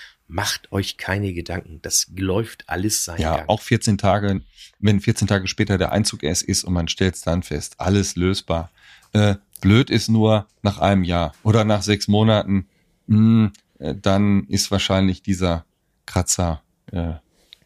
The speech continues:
Speaker 2: anders entstanden. Wie auch immer, auf jeden Fall schwer nachweisbar.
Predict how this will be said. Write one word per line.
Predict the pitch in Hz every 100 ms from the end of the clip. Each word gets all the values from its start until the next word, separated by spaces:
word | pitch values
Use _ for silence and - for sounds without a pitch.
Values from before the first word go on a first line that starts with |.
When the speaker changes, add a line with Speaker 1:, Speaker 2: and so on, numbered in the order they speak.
| _
Speaker 2:
anders | - 85 71
entstanden. | - 71 - 67 60 80 -
Wie | 98
auch | 104
immer, | 80 92 69
auf | 95 -
jeden | 104
Fall | 104 101
schwer | - - 92
nachweisbar. | 85 82 - 71 78 - -